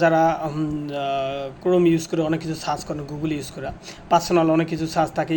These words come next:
even though আপনার বর্তমান কারিকুলাম, যাই হোক, যত কিছু সার্চ করেন, সবগুলো যখন আপনি এক ক্লিকে কাটিয়ে দিতে চাবেন, যে আমি না, এগুলো কেউ দেখুক বা আমার ফোন ধরে, সেটা আপনি চান না, তখন কী করবেন? আপনি রিমুভ করার জন্য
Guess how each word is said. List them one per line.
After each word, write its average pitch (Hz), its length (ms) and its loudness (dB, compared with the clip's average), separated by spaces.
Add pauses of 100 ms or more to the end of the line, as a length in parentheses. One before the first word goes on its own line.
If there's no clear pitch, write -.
even 151 200 -2
though 156 140 0 (280)
আপনার 160 220 0 (300)
বর্তমান 160 300 0 (100)
কারিকুলাম, 160 360 0 (160)
যাই 220 200 4
হোক, 170 80 2 (140)
যত 214 200 2
কিছু 226 160 -6
সার্চ 170 200 -2
করেন, 196 160 -2 (420)
সবগুলো 208 360 6
যখন 196 200 2
আপনি 180 200 0
এক 208 120 0
ক্লিকে 180 300 4
কাটিয়ে 175 240 2
দিতে 170 200 0
চাবেন, 147 220 -4 (140)
যে 196 140 2
আমি 190 160 6
না, 175 40 6 (120)
এগুলো 175 180 4 (100)
কেউ 185 120 6 (440)
দেখুক 196 260 4
বা 170 100 4
আমার 170 180 0
ফোন 185 200 2
ধরে, 196 120 4 (140)
সেটা 175 160 -2
আপনি 170 200 -4
চান 143 180 -2
না, 127 60 -12 (380)
তখন 196 220 2
কী 196 120 -8
করবেন? 220 260 2
আপনি 185 120 0 (180)
রিমুভ 196 300 6
করার 175 200 2
জন্য 170 120 0